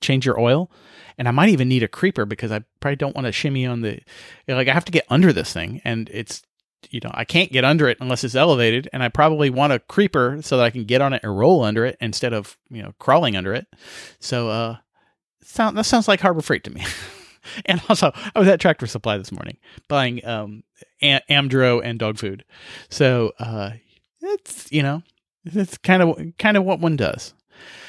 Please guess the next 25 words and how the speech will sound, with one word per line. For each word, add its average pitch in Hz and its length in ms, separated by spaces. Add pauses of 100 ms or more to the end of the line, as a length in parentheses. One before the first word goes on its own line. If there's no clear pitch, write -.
(640)
So, 143 340 (480)
<sighs> - 480
that's - 220
my 110 100
life. - 720 (560)
<laughs> - 120 (400)
It's - 160
a 151 40
Tractor 185 360
Supply 143 480 (280)
and 131 120
Harbor 123 260
Freight 117 300 (160)
kind 143 120
of 120 80
life 107 320
out 107 180
here. - 260 (680)
Possibly, 190 760 (200)
uh, 147 180
you 165 100
know, 143 160 (520)
I, 165 200
I, 156 380 (1000)
to 156 160